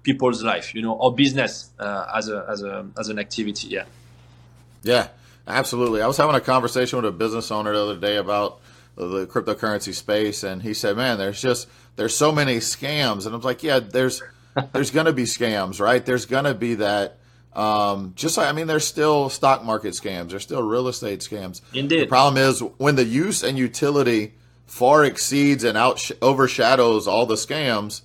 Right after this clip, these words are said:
Speaker 2: that's when you really get more towards user adoption. They're always gonna exist,
Speaker 1: Yeah.
Speaker 2: right? People,
Speaker 1: Yeah.
Speaker 2: people always prey, scammers always prey on people's ignorance, but it's, it's good to have that.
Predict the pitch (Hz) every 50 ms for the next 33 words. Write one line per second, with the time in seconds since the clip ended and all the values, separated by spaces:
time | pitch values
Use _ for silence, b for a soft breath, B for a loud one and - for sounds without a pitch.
0 | b b b b b b b b 120 123 131 127 - 127 123 120 117 113 110 110
1 | 107 104 104 107 107 104 101 104 92 - 101 107 101 - 107 98 95 90 104 101
2 | 92 92 85 78 85 76 64 - - - 87 101 143 165 160 147 123 120 135 123
3 | 110 98 90 87 117 135 139 - - 101 101 110 104 - - - 123 - 127 131
4 | 127 110 - - 131 135 131 - - - 139 147 139 139 131 120 120 123 123 120
5 | 110 113 - - 127 120 110 - - - - 131 139 143 139 135 120 127 117 113
6 | 104 - - 113 110 110 104 90 - 110 101 - 95 92 85 95 101 101 95 90
7 | 85 78 - - - 101 95 92 90 - - - - 87 - - - 110 107 110
8 | 107 - 107 98 104 98 95 82 85 95 92 92 87 -